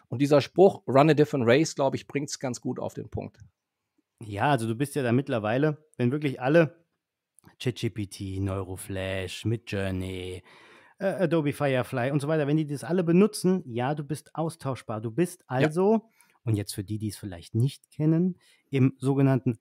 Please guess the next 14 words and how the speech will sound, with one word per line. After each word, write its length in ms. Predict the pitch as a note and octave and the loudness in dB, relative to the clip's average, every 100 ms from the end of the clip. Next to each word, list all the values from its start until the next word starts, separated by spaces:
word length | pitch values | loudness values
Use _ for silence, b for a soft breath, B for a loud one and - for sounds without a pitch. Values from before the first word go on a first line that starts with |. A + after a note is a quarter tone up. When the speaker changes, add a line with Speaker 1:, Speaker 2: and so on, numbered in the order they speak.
| - | -2
Speaker 2:
Red 380 | B2 C#3+ D3+ _ | 0 0 0 _
Ocean, 540 | D#3 E3 E3 - G3+ - | 2 2 2 2 0 0
also 420 | C3+ C3 A#2+ C3+ C3 | -2 0 0 -2 0
im 220 | C#3 B2+ | 0 0
wirklichen 400 | C#3+ D3+ B2+ B2 | 0 -2 -2 -2
Haifischbecken, 800 | A#2 D3+ - E3+ - E3+ E3 F#3 | 0 -4 -2 -6 -4 -4 0 -2
deswegen 480 | C3+ - C#3+ C#3 C3+ | -2 -6 -4 -4 -4
auch 220 | C3+ B2 | -6 -6
rot, 300 | G#2+ D3+ F#3+ | -4 -2 0
weil 120 | B2 | -2
die 120 | G2+ G#2 | -6 -10
zerfleischen 560 | A2 - A#2 C3 D3+ | -10 -4 -4 0 -2
sich 220 | D3 D3+ | -2 -4
alle. 260 | D3+ F3 G#3 | -2 0 0